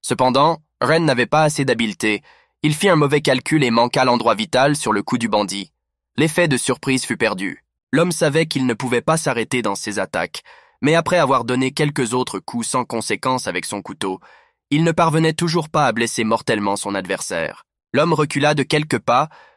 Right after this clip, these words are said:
tenant un énorme couteau devant lui. Il était un peu confus de la résistance que lui opposait le petit garçon, mais il était sûr de pouvoir tuer facilement le jeune homme.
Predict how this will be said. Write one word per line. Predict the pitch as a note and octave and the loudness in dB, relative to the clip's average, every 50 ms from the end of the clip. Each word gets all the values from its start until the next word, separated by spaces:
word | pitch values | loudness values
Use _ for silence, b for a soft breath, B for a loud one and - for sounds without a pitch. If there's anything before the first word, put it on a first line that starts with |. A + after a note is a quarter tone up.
| b b | b b
tenant | - C#3+ C#3+ D3 D#3 D3+ | -2 0 2 4 4 4
un | C3+ A#2+ A#2 | 4 2 2
énorme | B2 C3 D3 D#3 D#3 D3 C3 A#2 | 2 4 4 4 4 2 2 -2
couteau | - B2 - - C3+ B2+ | -4 -4 -2 0 2 2
devant | B2 A#2 G#2 A2 A2 | 2 2 2 2 0
lui. | G#2+ G#2 G#2 G#2+ A2 - _ _ _ _ _ - | 0 -2 -4 -6 -8 -10 _ _ _ _ _ -4
Il | D3 D3+ | -2 0
était | E3+ E3 F#3 D#3+ F3 | 0 0 0 2 2
un | E3 D3+ | 0 2
peu | D#3 F3 E3 | 2 0 0
confus | D#3+ E3+ D#3 D3+ - - E3 E3+ | 2 0 0 0 0 -2 -2 0
de | D3 | 2
la | B2 A#2 A#2 | 2 2 2
résistance | A2 B2+ B2 A#2+ B2+ B2 - - C#3 C3+ C3+ - | 2 0 -2 -2 -4 -4 -2 0 0 0 0 0
que | - | -2
lui | A2+ A2 A2 A2+ | -2 0 0 0
opposait | A2+ A2 G#2 - A#2 A2 A2+ C3 | 0 0 0 -2 -2 0 0 2
le | A#2+ G#2+ | 0 0
petit | F2+ - - - | -2 -4 -8 -4
garçon, | G#2 G#2+ G#2+ G2+ - - - A2 A2+ C3+ D3+ b b b b b b b b b - | -2 0 0 0 -2 -4 -4 -4 -6 -6 -8 b b b b b b b b b -4
mais | A#2+ B2+ | -2 0
il | A#2 D3+ D#3+ | 0 0 0
était | E3 D#3 E3 | 2 2 0
sûr | D3+ D3 - F3 F3 E3+ | 0 -2 -2 -2 0 0
de | D#3 B2+ | 0 -2
pouvoir | - - B2+ A#2 B2+ B2+ B2+ - - | -2 -4 -2 0 2 0 0 0 -4
tuer | - - D3 C#3 C#3 C#3 | -4 -2 0 0 0 0
facilement | - - D#3+ D#3+ D#3 - D3 C3+ C3 C3 B2 A#2 | 0 0 0 0 0 0 0 0 2 2 2 0
le | G#2 F#2 | 0 -2
jeune | F#2 F2 G2 F#2+ F#2+ | -4 -4 -4 -4 -2
homme. | F2+ E2 G1+ G1+ | -4 -4 -6 -8